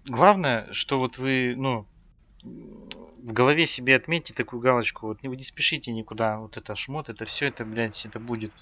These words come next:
Главное, чтобы рейд состоялся у нас. Это самое главное. Все остальное, эта хуйня потом посыпется. Будем в Долоране еще бисами сидеть,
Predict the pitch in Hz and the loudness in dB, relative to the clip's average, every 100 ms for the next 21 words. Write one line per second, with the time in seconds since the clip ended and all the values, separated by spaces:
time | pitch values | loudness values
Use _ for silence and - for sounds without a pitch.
0 | - - 123 135 123 - 117 113 117 123 | -20 4 6 8 6 -2 -4 -2 2 2
1 | 113 107 - 113 110 104 - 101 107 - | 2 -8 -8 -4 -4 -4 -8 -10 -12 -12
2 | - _ 110 - - 113 107 104 107 107 | -16 _ -16 -6 -4 -4 -6 -8 -10 -10
3 | 113 120 - - - - - - - _ | -14 -18 -20 -20 -20 -20 -20 -20 -20 _
4 | - - 131 - 127 151 139 123 - 123 | -8 0 0 0 -2 -2 -4 -6 -8 -4
5 | 127 - - 110 - 131 120 - - 110 | -4 -6 -12 -10 -4 -4 -4 -8 -8 -10
6 | 117 _ _ _ 110 117 113 113 117 120 | -16 _ _ _ -8 -6 -4 0 2 2
7 | 113 101 107 110 - 110 107 107 - 107 | 0 -8 -8 -6 -6 -6 -10 -10 -10 -8
8 | 120 | -10